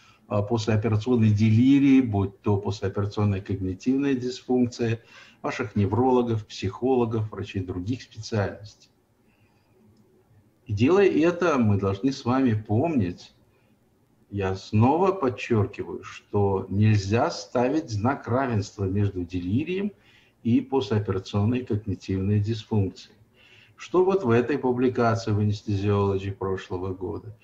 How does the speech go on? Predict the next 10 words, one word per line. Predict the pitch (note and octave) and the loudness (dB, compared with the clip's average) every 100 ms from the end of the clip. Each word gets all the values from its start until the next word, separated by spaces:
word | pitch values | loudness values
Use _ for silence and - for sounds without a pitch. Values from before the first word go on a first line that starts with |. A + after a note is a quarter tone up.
| - - _ | -20 -20 _
что | - C3 A#2+ | -4 0 2
в | |
«jama | B2 D3+ D#3+ E3+ | 4 2 0 -2
Surgery» | - C3+ C3 B2+ C3+ B2 | -2 0 2 2 2 2
другое | A2 A2+ A2 G#2+ A2 A#2 A2+ G#2+ | 2 0 2 4 4 4 4 0
когортное | G#2+ G#2 G#2 G2+ G2 G2+ | -2 0 0 -2 -6 -6
исследование. | - G2+ G2+ G2+ F2+ F2+ F2 E2+ - _ _ _ _ | -6 -2 2 2 0 -8 -12 -18 -20 _ _ _ _
Четко | - - C#3+ F3+ - F3+ | -4 2 4 4 2 0
доказано, | F3 F3 D3 C3+ A2+ G2+ F2 F#2 | 0 -2 0 0 0 -2 -2 -8
что | - - B2+ A2+ G#2+ | -12 -2 2 2 0